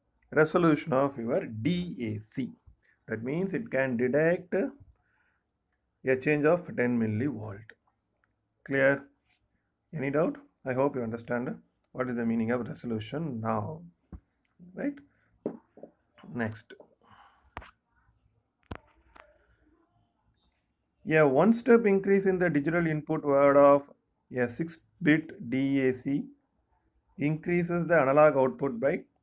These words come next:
dash of its maximum analog output value. Right, when I, this is a straightforward easy question. When I expressed the full scale output, I told each step is increased by point five for that example,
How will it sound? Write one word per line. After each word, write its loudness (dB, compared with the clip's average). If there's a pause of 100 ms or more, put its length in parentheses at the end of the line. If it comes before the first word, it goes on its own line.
(160)
dash 4
of 4
its -4 (420)
maximum -2
analog 2 (340)
output -2
value. -12 (720)
Right, 2
when 0
I, -2 (100)
this -4
is -4
a 4
straightforward -4
easy -2
question. -6
When -4
I -2
expressed -4
the -4
full -6
scale -2
output, 0
I 0
told -2 (600)
each -2
step -4
is 0
increased -4 (100)
by 0 (1900)
point 4
five 0
for 4
that 0
example, -4